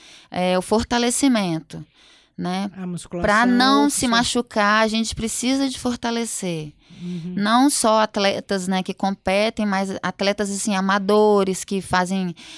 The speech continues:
Speaker 1: fazem provas, é, essas provas festivas, né? Te-, é, um, é muito importante fortalecer, senão a gente se machuca. Todas, a maioria das pessoas que não faz trabalho de fortalecimento,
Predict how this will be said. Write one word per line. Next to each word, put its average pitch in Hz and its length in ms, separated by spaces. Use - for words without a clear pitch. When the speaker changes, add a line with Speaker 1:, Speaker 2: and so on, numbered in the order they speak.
Speaker 1:
fazem 185 340
provas, 170 1160
é, 165 280
essas 180 240
provas - 340
festivas, 214 880
né? 196 240
Te-, - 180
é, 185 440
um, 240 260
é 214 100
muito 262 360
importante 202 580
fortalecer, 185 640
senão 208 300
a 214 80
gente 220 360
se - 280
machuca. 247 640
Todas, 277 300
a 226 140
maioria 262 400
das 226 180
pessoas 196 460
que - 80
não 220 260
faz 202 380
trabalho 185 400
de 180 100
fortalecimento, 180 1040